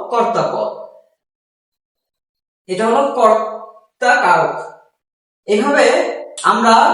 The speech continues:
একটি বাক্যের মধ্যে সবগুলো কারক নির্ণয় করতে পারি। আরেকটি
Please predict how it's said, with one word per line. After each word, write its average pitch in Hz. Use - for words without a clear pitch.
একটি 214
বাক্যের 196
মধ্যে 226
সবগুলো 254
কারক 220
নির্ণয় 208
করতে 196
পারি। -
আরেকটি -